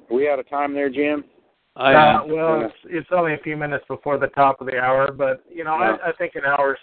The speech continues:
Speaker 3: plenty of time for us to get
Speaker 1: Yeah.
Speaker 3: a chance to, you know, meet you and learn a little bit about what you're doing and the process. So,
Speaker 1: I mean,
Speaker 3: uh,
Speaker 1: you could. I don't wanna. I don't wanna grow too quick. Like, I wouldn't want everybody here going, "Oh, I just met this guy and we're doing this." If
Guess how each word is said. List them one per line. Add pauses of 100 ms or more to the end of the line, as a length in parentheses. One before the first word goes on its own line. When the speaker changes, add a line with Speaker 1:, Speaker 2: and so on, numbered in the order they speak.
Speaker 3:
plenty
of
time
for
us
to (100)
get
Speaker 1:
Yeah.
Speaker 3:
a
chance
to, (140)
you
know,
meet
you
and
learn
a
little
bit
about
what (220)
you're
doing
and
the
process.
So, (420)
Speaker 1:
I
mean,
Speaker 3:
uh,
Speaker 1:
you
could. (360)
I
don't
wanna. (280)
I
don't
wanna
grow (100)
too
quick.
Like, (500)
I
wouldn't
want
everybody
here
going,
"Oh,
I
just
met
this
guy
and
we're
doing
this."
If